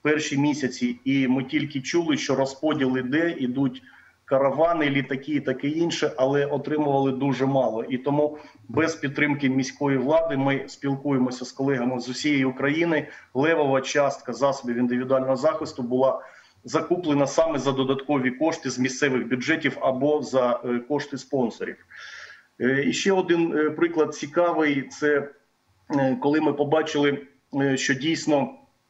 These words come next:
е, основним методом буде, е, полімеразна ланцюго-, ланцюгова реакція, П Л Р,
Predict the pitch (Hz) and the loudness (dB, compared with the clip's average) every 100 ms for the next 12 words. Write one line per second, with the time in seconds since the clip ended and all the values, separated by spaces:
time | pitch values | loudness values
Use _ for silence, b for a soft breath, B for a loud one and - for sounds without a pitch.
0 | _ _ - 127 120 120 - 143 175 160 | _ _ -4 0 2 0 -2 0 2 2
1 | 180 165 143 165 160 143 139 131 123 160 | 2 2 2 2 0 0 0 0 -2 -2
2 | 147 135 123 - _ 127 123 120 113 104 | 0 2 0 -4 _ -6 0 2 0 -2
3 | - _ - 139 143 151 156 139 139 139 | -12 _ -2 0 2 2 2 2 0 0
4 | 131 143 135 143 143 139 139 151 131 131 | -2 -2 -2 0 0 0 0 2 2 2
5 | 147 165 - 139 110 131 135 139 127 110 | 2 0 -2 -2 -2 0 0 2 0 0